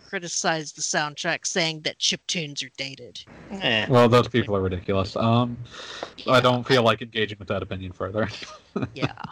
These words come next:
Speaker 2: It was safe.
Speaker 1: Um, a-, and Deltarune a-, actually kinda got away from a lot of the chiptunes and has sort of more midi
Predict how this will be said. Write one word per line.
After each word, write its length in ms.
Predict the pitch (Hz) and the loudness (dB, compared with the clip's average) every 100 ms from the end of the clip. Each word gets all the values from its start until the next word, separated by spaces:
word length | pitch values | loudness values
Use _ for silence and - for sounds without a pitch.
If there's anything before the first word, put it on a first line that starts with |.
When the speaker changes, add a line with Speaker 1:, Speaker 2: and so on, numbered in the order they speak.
| - - - _ | -14 -16 -18 _
Speaker 2:
It 60 | 117 | -14
was 100 | 107 | -10
safe. 220 | - 107 | -4 2
Speaker 1:
Um, 240 | 208 165 151 123 _ - | 2 2 -2 -20 _ -4
a-, 100 | 190 - | -2 0
and 220 | 254 247 175 | 2 2 2
Deltarune 680 | 233 240 - 233 180 180 160 | 4 4 0 -8 -4 -6 0
a-, 240 | 156 160 - _ | 0 0 -2 _
actually 280 | - - 185 | -8 -4 -2
kinda 240 | - 180 | -2 -2
got 160 | 165 165 | 0 -2
away 220 | 151 147 | -2 -4
from 320 | 175 139 131 | -4 -6 -12
a 100 | 135 | -12
lot 220 | 156 147 143 | -6 -4 -4
of 100 | 143 | -6
the 60 | |
chiptunes 540 | - 160 - 151 139 - | -4 -4 -4 -8 -8 -10
and 100 | 139 | -6
has 260 | - 151 | -2 0
sort 280 | - 185 165 | 0 -4 -4
of 180 | 143 131 - - - - - 190 175 | -6 -6 -10 -12 -14 -16 -12 -12 -8
more 260 | 208 196 180 | -2 0 0
midi 640 | 165 170 175 214 220 226 | 0 0 2 2 0 -4